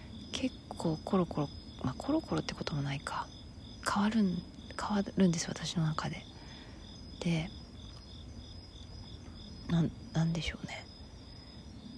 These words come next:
あれ、前こんな感じじゃなかったけど、なんか今こんな感じなんやなって思って、うん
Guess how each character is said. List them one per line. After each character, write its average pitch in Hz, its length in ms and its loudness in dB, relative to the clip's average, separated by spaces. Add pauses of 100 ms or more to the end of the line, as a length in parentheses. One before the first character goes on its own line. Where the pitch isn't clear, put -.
あ 160 60 2
れ、 165 80 4
前 208 220 6
こ - 200 2
ん 220 80 10
な 226 100 10
感 226 220 6
じ 220 100 4
じ 196 60 6
ゃ - 20 8
な 175 100 8
か 180 100 2
っ - 100 -8
た - 100 0
け - 140 -2
ど、 160 180 0 (960)
な 165 100 6
ん - 20 0
か - 100 2
今 170 200 6
こ - 180 6
ん 196 40 12
な 196 80 12
感 196 220 6
じ 196 120 4
な 180 120 8
ん 156 40 8
や 147 60 6
な 165 320 6
っ 170 40 -2 (240)
て - 180 -2 (920)
思 190 280 12
っ 196 40 6 (240)
て、 185 320 8 (1000)
う 180 40 6
ん 165 140 6